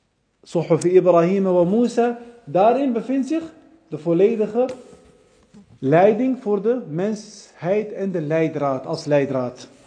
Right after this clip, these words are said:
Dus dat zijn deze vier. Als je deze overpeinst, dan zul je inshallah er heel veel voordeel uithalen.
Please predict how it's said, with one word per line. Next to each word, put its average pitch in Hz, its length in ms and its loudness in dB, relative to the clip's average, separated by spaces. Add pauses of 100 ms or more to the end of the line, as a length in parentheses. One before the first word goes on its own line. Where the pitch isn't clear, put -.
(480)
Dus 139 120 -10
dat 254 180 2
zijn 247 140 0
deze 190 260 4
vier. 160 300 -2 (840)
Als 147 160 -10
je 165 60 -6
deze 214 260 4
overpeinst, 254 760 0 (800)
dan 170 180 -4
zul 190 160 2
je 196 280 2
inshallah 175 480 -2
er 143 100 -4
heel 170 240 0
veel 180 340 0 (300)
voordeel 165 720 0 (1000)
uithalen. 143 720 -4